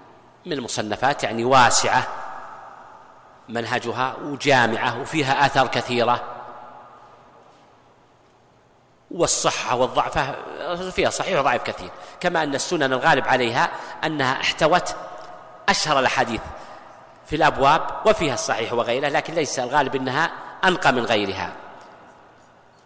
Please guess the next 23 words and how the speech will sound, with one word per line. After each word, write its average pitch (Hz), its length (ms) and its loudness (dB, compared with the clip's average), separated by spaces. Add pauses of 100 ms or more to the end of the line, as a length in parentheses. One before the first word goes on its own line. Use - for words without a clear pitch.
(840)
ليست 143 380 -2
كطريقة 127 1120 -2 (300)
المسانيد. 113 640 -2
المسانيد 160 480 2
يريد 143 220 0
يجمع، 107 380 2 (480)
يذكر 170 300 4
م-، 143 520 -8
ص-، - 160 0
مسند 175 680 2 (120)
أبي 165 180 6
هريرة 123 380 6
فيذكر 175 500 2
كل 214 180 2
الأحاديث 170 520 0
اللي 180 180 0
يعرفها 180 440 4
ويحفظها 185 540 4
عن، 185 340 6 (640)
ها؟ 208 200 6 (880)
عن 190 220 8
أبي 143 160 6
هريرة. 113 440 4